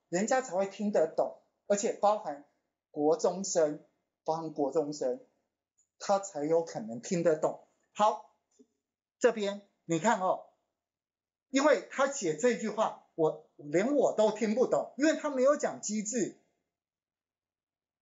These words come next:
好，所以我就直接改问说，他说安非他命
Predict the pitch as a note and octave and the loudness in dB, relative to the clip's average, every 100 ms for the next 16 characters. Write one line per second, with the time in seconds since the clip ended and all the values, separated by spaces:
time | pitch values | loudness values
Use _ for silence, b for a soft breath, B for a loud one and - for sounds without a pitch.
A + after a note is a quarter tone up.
0 | _ _ F3 - - _ _ _ - D4 | _ _ -2 -2 -12 _ _ _ 2 2
1 | D#4 F#3+ _ F3+ F3 F#3 - - F#3+ A#3+ | 2 -6 _ -6 2 2 2 -8 -2 2
2 | A#3+ A#3 C3 E3+ A#3 E3 G3 F#3+ G3 _ | 2 0 -4 0 0 0 2 2 0 _
3 | _ _ _ _ C#4 C#4+ C#4+ C#4+ - C4+ | _ _ _ _ -2 4 2 2 -4 0
4 | D4+ D#4 D#4+ B3 D4+ D4+ G#3 D#3 | 0 2 2 2 0 0 -4 -6